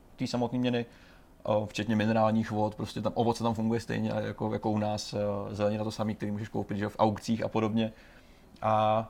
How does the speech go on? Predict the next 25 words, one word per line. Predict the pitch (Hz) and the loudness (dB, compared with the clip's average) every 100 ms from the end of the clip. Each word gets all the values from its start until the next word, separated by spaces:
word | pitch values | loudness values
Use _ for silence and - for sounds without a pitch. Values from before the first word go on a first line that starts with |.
| - | -10
současně | - 123 113 120 - 120 | -6 -4 0 0 2 0
tam | 120 | 0
prostě | 117 120 | -2 -4
funguje | 117 110 113 | -4 0 0
ten, | 117 117 | 0 -2
ten | 113 120 | -2 -4
kraftící | 107 - 113 101 | -4 -4 -4 -4
ekosystém, | 117 120 117 117 113 | -4 -4 -4 -2 -2
kdy | 110 | -2
si | 110 | -4
ty | 107 | -4
lidi | 110 | -2
nějak | 117 113 | -2 -2
pomáhají, | 117 113 110 113 110 | 0 2 0 -2 -2
nějak | 110 110 | -4 -2
musí | 117 110 113 | -4 -4 0
vracet | 110 - | 0 0
do | 120 | -2
toho, | - 113 110 | 0 0 0
do | 110 | -2
toho, | 110 110 | -4 -4
do | 110 | -4
té | 110 | -4
ekonomiky | 110 123 113 113 113 | -4 -2 0 2 2
něco | 113 113 110 | 2 0 -4